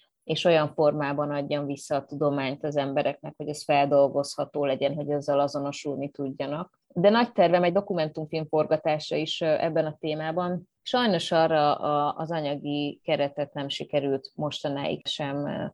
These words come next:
megszerezni, és ezért ez egy kicsit bizonytalan, hogy ez hogy fog sikerülni. Minden esetre, amit csak tudunk, azért, ö,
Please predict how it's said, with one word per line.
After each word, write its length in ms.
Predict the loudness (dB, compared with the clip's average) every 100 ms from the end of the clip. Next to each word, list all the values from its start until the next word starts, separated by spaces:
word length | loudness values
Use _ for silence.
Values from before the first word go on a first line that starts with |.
| _
megszerezni, 1080 | -8 -8 -2 2 6 4 4 0 0 0 -4 _
és 160 | -4 0
ezért 400 | 2 2 -2 -4
ez 100 | -4
egy 140 | -4
kicsit 300 | -6 -6 -4
bizonytalan, 720 | -4 -2 -2 -2 -4 -4 -4
hogy 160 | -6 -6
ez 120 | -6
hogy 180 | -6 -6
fog 140 | -8 -10
sikerülni. 600 | -8 -2 0 0 0 2
Minden 280 | 4 4
esetre, 540 | 2 -2 -8 -4 -6 -4
amit 340 | 0 0 0
csak 280 | 0 0 0
tudunk, 520 | -6 -4 -2 -4 -6 -10
azért, 520 | -12 -6 -4 -4 -4
ö, 240 | -2 0